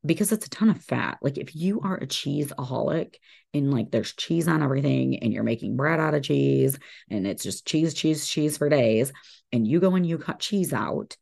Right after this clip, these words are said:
you just eliminated so much fat and calories. So, like, was it bad for you to do that?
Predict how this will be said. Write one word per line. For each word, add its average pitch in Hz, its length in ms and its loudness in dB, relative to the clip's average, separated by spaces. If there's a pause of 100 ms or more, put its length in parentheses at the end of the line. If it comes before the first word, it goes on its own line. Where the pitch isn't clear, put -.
(240)
you 160 160 0
just 254 200 -2
eliminated 123 600 2 (140)
so 151 640 2
much 160 320 0 (200)
fat 127 280 -2
and 113 140 2
calories. 202 800 0 (280)
So, - 160 2
like, 175 320 0
was 131 240 4
it 117 160 0
bad 117 300 -2
for 196 80 0
you 208 100 2
to 226 100 4
do 240 120 4
that? 269 200 2